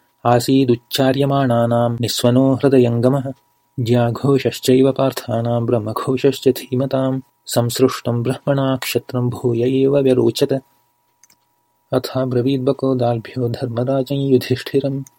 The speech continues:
सन्ध्यां कौन्तेयमासीनं ऋषिभिः परिवारितं। पश्य द्वैतवने पार्थ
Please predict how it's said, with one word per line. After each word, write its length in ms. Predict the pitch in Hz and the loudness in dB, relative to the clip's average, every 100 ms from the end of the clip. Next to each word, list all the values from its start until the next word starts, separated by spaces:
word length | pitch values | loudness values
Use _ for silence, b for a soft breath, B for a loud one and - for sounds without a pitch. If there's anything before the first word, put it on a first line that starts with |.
| _ _ _ _ _ - | _ _ _ _ _ -12
सन्ध्यां 600 | - 117 113 135 135 131 | -6 -4 -2 -2 -2 -2
कौन्तेयमासीनं 1160 | 120 120 120 135 139 143 135 131 123 123 123 113 | -2 -2 2 2 4 2 0 0 0 0 0 -2
ऋषिभिः 400 | - 113 - _ | -2 -4 -8 _
परिवारितं। 720 | 143 135 123 123 131 139 135 135 _ _ _ _ _ _ _ _ _ _ 127 | 2 4 2 2 -2 -2 -4 -6 _ _ _ _ _ _ _ _ _ _ -2
पश्य 280 | 120 139 | -2 -2
द्वैतवने 600 | 127 123 123 139 143 139 135 | 2 2 4 2 2 0 -2
पार्थ 420 | 123 123 - | 0 -2 -4